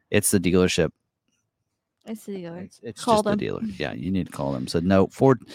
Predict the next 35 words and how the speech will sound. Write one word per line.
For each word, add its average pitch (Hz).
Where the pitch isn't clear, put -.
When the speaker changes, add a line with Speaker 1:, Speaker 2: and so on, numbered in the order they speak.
Speaker 1:
and 131
even 175
tell 190
them, 107
g-, -
show 165
the 208
email. 135
That's, 139
I -
mean, 113
Speaker 2:
Yeah. 113
Speaker 1:
look 165
at 180
that 156
email. 127
What's 117
that 135
email 113
say? 80
I, 82
I 98
wish 110
I 101
still -
had 90
a -
copy -
of -
that 67
email, 78
but 76
that 98
email 120
says, 107